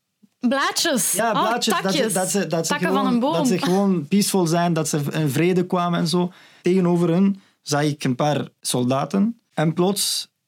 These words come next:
Speaker 2: hadden de soldaten een geluidsboom. Dus als dat boom ontploft, dan is het echt, eh,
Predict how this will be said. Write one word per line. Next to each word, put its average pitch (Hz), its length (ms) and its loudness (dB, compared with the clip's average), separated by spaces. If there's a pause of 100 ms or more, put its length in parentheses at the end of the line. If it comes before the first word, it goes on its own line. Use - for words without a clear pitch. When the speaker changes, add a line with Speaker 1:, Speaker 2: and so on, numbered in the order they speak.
(120)
Speaker 2:
hadden 135 420 -2
de 131 80 0
soldaten 135 520 -2
een 123 60 -2
geluidsboom. 127 640 -2 (140)
Dus - 400 -6
als 131 200 -6
dat 127 220 -4
boom 131 240 -4
ontploft, 151 420 -4
dan 135 120 -4
is 139 80 -2
het 135 200 -8
echt, - 300 -8
eh, - 240 -2